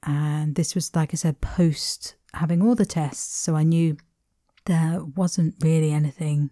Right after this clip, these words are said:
physically wrong with me. I, I then, you know, really had to face what this was and what this could be. I thought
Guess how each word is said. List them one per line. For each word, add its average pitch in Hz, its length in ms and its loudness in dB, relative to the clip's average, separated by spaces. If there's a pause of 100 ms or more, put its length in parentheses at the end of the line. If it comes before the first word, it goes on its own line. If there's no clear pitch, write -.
(120)
physically 165 380 -2
wrong 151 240 0
with 160 240 -4
me. 139 180 -2
I, 147 140 -6
I 147 160 -2
then, 160 440 -2 (1160)
you 165 160 0
know, 147 160 2
really 147 280 -2
had 139 240 -6
to 147 100 -8
face - 680 -12 (100)
what 143 320 -6 (280)
this 139 420 -8
was 156 520 -10
and 143 260 -2
what 190 160 -12 (160)
this - 180 -6
could - 260 -12
be. 127 360 -10 (1800)
I 175 180 4
thought 214 540 2